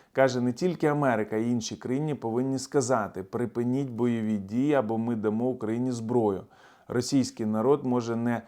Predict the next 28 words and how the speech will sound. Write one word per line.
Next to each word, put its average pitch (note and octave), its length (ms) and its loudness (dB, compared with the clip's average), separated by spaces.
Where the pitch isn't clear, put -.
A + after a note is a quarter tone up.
наважитися B2+ 880 2
виступити A2+ 600 -4
проти G#2+ 400 -2
війни, A2+ 260 -4
але A#2+ 260 0
він A2 180 -2
точно B2+ 400 -2
злякається, A#2 840 0
що A#2 220 -4
ракети B2 440 -2
можуть A2+ 360 -4
бути A#2 280 -6
спрямовані A#2 600 -4
на B2 200 0
них. A#2+ 420 0
І A2+ 480 0
Путін D#3 420 0
має B2 420 2
розібратися B2 840 0
зі A2+ 180 -6
своїм A#2 400 -4
народом. G#2+ 480 0
Це - 120 -8
був B2 240 -2
би A2+ 160 -2
мир A#2+ 280 2
через C3+ 420 0
силу. F#2+ 360 -4